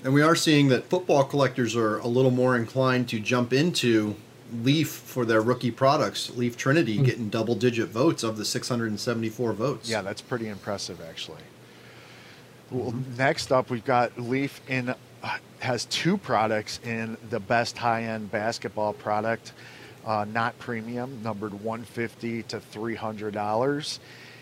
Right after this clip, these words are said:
Speaker 3: And, uh, maybe a little bit easier to pick for some people, but I don't know, Eric. What'd you go with?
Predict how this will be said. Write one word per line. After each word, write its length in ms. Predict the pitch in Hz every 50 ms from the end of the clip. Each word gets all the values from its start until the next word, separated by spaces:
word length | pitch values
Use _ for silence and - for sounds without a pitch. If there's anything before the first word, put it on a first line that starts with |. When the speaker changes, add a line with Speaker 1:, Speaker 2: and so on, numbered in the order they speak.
| - - - - 123
Speaker 3:
And, 1000 | 127 127 127 127 131 127 127 127 127 127 127 131 131 135 131 131 131 120 - - - - - - - - -
uh, 720 | 107 107 117 120 123 123 127 123 127 127 127 127 127 127 131 - - - - - - - - - - - - - - - - - - - - 135
maybe 240 | 143 180 202 208 214
a 60 | 202
little 200 | 185 196 196 196
bit 220 | 165 147 120 -
easier 380 | 147 151 156 - - 185 170 175
to 80 | 180
pick 360 | - - - 180 180 180 - -
for 180 | - - 147 139
some 240 | - 165 156 156
people, 400 | 156 - 170 165 - - 165 165
but 160 | - - 135 135
I 100 | 135 143
don't 120 | 147 143
know, 160 | 139 131 123 117
Eric. 360 | 107 101 104 110 107 - - - - - - - - - -
What'd 220 | 127 120 110 107
you 80 | 127 117
go 180 | 107 123 110
with? 360 | 101 98 92 87 - - -